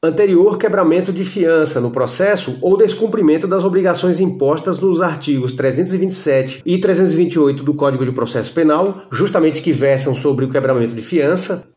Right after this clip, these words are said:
e a presença das hipóteses que autorizam a prisão preventiva e se revelarem inadequadas ou insuficientes as medidas cautelares diversas da prisão.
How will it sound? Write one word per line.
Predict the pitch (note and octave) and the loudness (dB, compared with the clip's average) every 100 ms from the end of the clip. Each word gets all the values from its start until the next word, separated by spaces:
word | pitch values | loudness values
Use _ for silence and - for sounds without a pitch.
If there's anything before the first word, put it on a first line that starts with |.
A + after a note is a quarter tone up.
| D#3+ | -2
e | G3+ | 0
a | |
presença | G3 A3+ F3+ G3+ G#3 G#3+ | 2 2 4 2 2 -2
das | - G3+ G3+ | 0 0 0
hipóteses | - D3+ D#3 E3+ F#3 | -2 0 0 -2 -4
que | - | -2
autorizam | F#3 F#3+ D3+ D3+ F3 | 0 2 2 4 2
a | |
prisão | F3 E3+ D#3 C#3+ | 2 0 2 0
preventiva | E3 F3 E3+ - G3 A#3 A#3 A#3 A#3+ - - | 0 0 0 -2 -2 -2 0 -2 -4 -14 -10
e | E3 | -6
se | F3 | -2
revelarem | G3+ G3 F#3+ E3 E3 F#3 G3+ D#3 | 0 0 2 2 2 2 0 0
inadequadas | D#3+ E3 D#3 - F#3+ A3+ A3+ | 0 2 0 -2 -2 0 2
ou | G#3+ G#3+ | 4 2
insuficientes | A3 G#3 A3+ - G#3+ D3+ D#3 F3 G#3+ F#3+ - - - - _ - | 0 -4 -6 -4 0 2 2 0 -2 -6 -8 -12 -20 -20 _ -10
as | - E3 | -4 -2
medidas | F3 E3+ F3 | 0 0 -2
cautelares | - E3+ E3 D3 E3 | -2 -2 0 0 -2
diversas | D#3+ D#3+ D3+ C#3+ D3+ | -2 0 0 0 -2
da | F3 | -2
prisão. | G3 G3 C3 G2+ E2 | -2 -2 -2 -2 -6